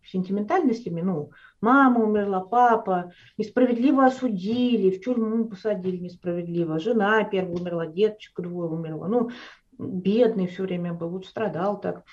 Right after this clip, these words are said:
Я понимаю, что я им рассказываю, рассказываю, они меня увлечённо очень слушают, и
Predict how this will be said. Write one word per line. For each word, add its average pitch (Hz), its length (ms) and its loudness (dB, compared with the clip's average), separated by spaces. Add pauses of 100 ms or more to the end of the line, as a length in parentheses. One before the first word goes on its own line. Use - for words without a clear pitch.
(380)
Я 220 140 2
понимаю, 262 260 2
что 339 160 -8
я 254 240 4
им - 240 -2
рассказываю, 233 460 -4
рассказываю, 254 440 0
они 233 140 0
меня 247 180 -2
увлечённо 240 460 -2
очень 208 220 -4
слушают, 285 540 2
и 226 320 0